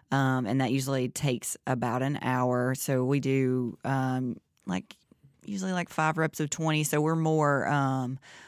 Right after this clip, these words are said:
lighter weight, m-, higher reps, body weight stuff, pull-ups, that kind of thing. Um, not a whole lot of powerlifting. Um, Wednesday is jujitsu, Thursday, strength and conditioning, and then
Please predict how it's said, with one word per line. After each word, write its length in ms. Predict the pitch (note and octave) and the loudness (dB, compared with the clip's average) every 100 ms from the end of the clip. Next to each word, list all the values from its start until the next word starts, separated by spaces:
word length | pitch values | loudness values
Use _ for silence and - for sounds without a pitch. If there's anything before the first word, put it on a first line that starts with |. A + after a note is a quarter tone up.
| - | -8
lighter 500 | D#3 E3+ E3 D#3+ D3+ | 2 6 6 6 2
weight, 680 | C#3+ D3 C#3+ C#3+ C#3 C3 - - | 4 4 6 6 4 0 -6 -8
m-, 120 | D3+ - - | -8 -6 -6
higher 480 | - E3 D#3+ D3 C#3 | 0 4 4 4 2
reps, 800 | C3+ C#3 C3+ B2+ - - - - | 2 2 2 -2 -6 -4 -4 -6
body 420 | C#3 D#3 D#3 D3 | 0 2 4 2
weight 320 | C#3+ C3+ - | 2 0 -2
stuff, 420 | - C3+ C3 C3+ - | -4 -4 -2 -4 -6
pull-ups, 560 | D#3 D3 C3+ B2 G#2 - | -6 -2 0 -2 -4 -6
that 200 | C3+ - | -8 -6
kind 160 | C3 | -6
of 80 | B2 | -6
thing. 240 | B2+ B2 - - - - - - | -6 -6 -8 -18 -20 -20 -8 0
Um, 400 | C3+ C3 B2 C#3 | 2 2 0 4
not 180 | C#3+ | 4
a 60 | C#3 | 4
whole 180 | C3+ C3 | 2 0
lot 160 | B2 | 0
of 60 | A#2 | -2
powerlifting. 760 | C#3 B2 A#2+ A2+ - - - - - - - - - | -2 -2 -4 -6 -8 -10 -10 -12 -20 -20 -20 -20 -2
Um, 420 | C3+ C3+ C3+ C3 | 2 4 2 0
Wednesday 1200 | - C3+ D#3 D#3+ D#3+ - E3 D#3 D3+ D3+ D3+ D3+ - | 0 2 4 4 0 0 2 2 2 2 2 0 0
is 160 | D3+ C3 | -2 -2
jujitsu, 840 | C#3+ C#3+ D3 - - C#3+ C#3 C#3 | -2 0 0 2 2 4 6 4
Thursday, 580 | - D3 D3 - C#3+ C#3+ | 2 2 2 2 2 2
strength 320 | - C#3 - | 0 -4 -4
and 100 | C3 | -4
conditioning, 500 | D3+ C3 C#3+ - C3+ | -2 -2 -2 -2 -4
and 120 | C3+ | -2
then 100 | C#3 | -2